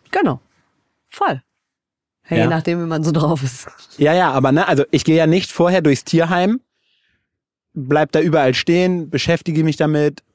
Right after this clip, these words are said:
Speaker 2: und, und, und, und, und. Und gebe dem gegenüber die Chance, „Ey, jetzt ist Platz in meinem Leben für einen neuen Hund. Ich guck mir euch alle hier an und der, der am besten in mein Leben passt, damit er das coolste Leben haben kann,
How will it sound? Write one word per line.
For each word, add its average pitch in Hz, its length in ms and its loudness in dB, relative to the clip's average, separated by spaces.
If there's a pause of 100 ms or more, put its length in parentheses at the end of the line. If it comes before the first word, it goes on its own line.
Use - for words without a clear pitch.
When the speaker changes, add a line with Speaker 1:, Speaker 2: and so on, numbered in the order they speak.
(120)
Speaker 2:
und, 160 220 0
und, 147 100 -2
und, 143 80 0
und, 151 100 -4
und. 190 380 -4 (560)
Und 135 180 -4
gebe 147 280 -2
dem 180 440 -2 (600)
gegenüber 156 460 -2
die 135 80 -4
Chance, 160 480 -4
„Ey, 143 260 -2 (480)
jetzt 165 300 -4
ist 147 120 -10
Platz 175 240 -2
in 143 80 -4
meinem 135 280 -2
Leben 127 240 -4
für 120 100 -8
einen 117 80 -2
neuen 113 220 -4
Hund. 175 320 -2 (1120)
Ich - 140 -10
guck - 140 -4
mir 156 140 -2
euch 147 180 -2 (100)
alle 220 260 0
hier 185 240 -4
an 180 180 0 (680)
und 139 180 0
der, 170 140 4
der 175 260 2 (880)
am 143 220 -4
besten 196 260 -2
in 156 120 -2
mein 202 200 -2
Leben 175 220 -2
passt, 113 200 -8
damit 120 200 -4
er 175 140 -2
das 214 160 -2
coolste 196 260 -6
Leben 160 260 0
haben 107 160 -6
kann, 90 300 -10